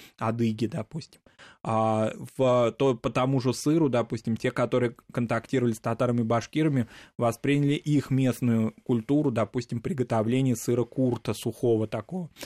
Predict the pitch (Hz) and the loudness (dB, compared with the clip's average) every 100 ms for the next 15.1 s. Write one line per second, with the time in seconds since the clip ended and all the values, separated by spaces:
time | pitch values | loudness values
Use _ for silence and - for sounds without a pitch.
0 | - _ 127 - 151 139 135 127 123 123 | -18 _ -6 -2 -2 -2 0 0 0 0
1 | 117 101 - 127 - 104 - _ _ - | 2 0 -4 -10 -12 -14 -16 _ _ -4
2 | 107 107 98 98 - - - - - 117 | -2 -2 -4 -10 -16 -20 -20 -18 -4 0
3 | 113 113 113 143 143 143 - 131 127 123 | 0 0 -2 -2 2 2 2 2 2 2
4 | 139 147 135 147 143 - 143 147 147 151 | 0 0 2 2 0 -2 -4 -2 -2 0
5 | 143 156 170 285 349 170 139 147 185 170 | 0 0 2 2 2 2 0 0 2 2
6 | 156 165 147 185 185 - 147 - 180 190 | 2 2 2 0 -2 -2 -2 0 0 0
7 | 180 170 160 160 156 - 139 143 - - | -4 -2 -2 -2 -4 -6 -6 -6 -6 -2
8 | 143 139 120 104 101 117 107 107 104 113 | 0 2 2 0 -4 -4 -2 -2 -2 -2
9 | 135 151 139 - 139 143 - - - 127 | -2 -2 -2 -2 0 0 -2 -20 -8 -4
10 | 127 156 156 147 - 139 143 131 123 - | -2 0 2 2 0 -2 -2 -2 -4 -2
11 | 147 147 143 123 113 107 - 104 110 110 | 0 2 2 2 0 -2 -2 -2 0 -2
12 | 120 117 107 107 - - 110 104 120 117 | -2 -2 0 -2 -4 -4 -4 -2 0 0
13 | 110 107 104 120 113 - 113 - 120 131 | 2 0 -2 -2 -2 0 -2 0 0 0
14 | - 123 113 117 107 104 104 101 104 - | 0 0 2 4 4 2 -2 -4 -8 -8
15 | - | -10